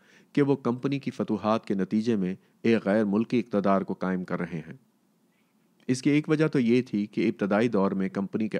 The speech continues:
आला ओहदेदार तो सफ़ेद फाम थे, मगर निचली सतह पर कि जिनसे आम फ़ौजियों का साबका पड़ता था, वो हिंदुस्तानी थे। इसलिए उन्हें उनसे राब्ता करने, बातचीत करने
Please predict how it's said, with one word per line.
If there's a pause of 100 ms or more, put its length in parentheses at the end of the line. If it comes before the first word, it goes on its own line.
आला
ओहदेदार
तो
सफ़ेद
फाम
थे, (500)
मगर
निचली
सतह
पर (220)
कि
जिनसे
आम
फ़ौजियों
का
साबका
पड़ता
था, (380)
वो
हिंदुस्तानी
थे। (840)
इसलिए
उन्हें
उनसे
राब्ता
करने, (260)
बातचीत
करने